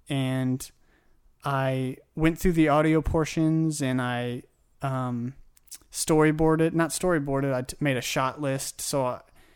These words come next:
you know, he would say something like, "Walk to the fridge," or whatever. And so I would say, "Walk to the fridge," mid shot or close up. And then I would write it all down. And then when I would finish that shot, I would highlight it. And then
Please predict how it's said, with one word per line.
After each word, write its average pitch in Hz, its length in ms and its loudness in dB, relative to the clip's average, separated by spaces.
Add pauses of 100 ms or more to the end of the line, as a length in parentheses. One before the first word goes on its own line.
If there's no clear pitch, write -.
(160)
you 151 80 -2
know, 131 400 -2
he - 140 -2
would 139 160 0
say 135 220 -2
something 135 400 -4
like, 120 260 -4 (100)
"Walk 147 460 -6
to - 80 -2
the 175 120 0
fridge," 175 600 4
or 127 60 -2
whatever. 123 340 -4
And 120 120 -6
so 127 200 -4
I 117 140 -2
would 123 140 -4
say, 127 160 -4
"Walk 131 280 -4
to - 80 -6
the 127 100 -2
fridge," 131 420 -2
mid 127 280 -2
shot 117 480 -2
or 113 80 -10
close - 360 -8
up. 117 360 -4 (500)
And 127 140 -4
then 131 100 0
I 123 100 0
would 123 140 -2
write 139 220 0
it 135 60 0
all 117 180 0
down. 117 600 -4 (840)
And 131 160 -6
then 113 480 -6 (320)
when 139 160 0
I 120 100 -2
would 120 140 -8
finish 135 340 0
that 110 160 -6
shot, 127 320 -2
I 117 40 -4
would 110 100 -8
highlight 110 520 -4
it. 104 200 -8
And 110 120 -12
then 107 340 -10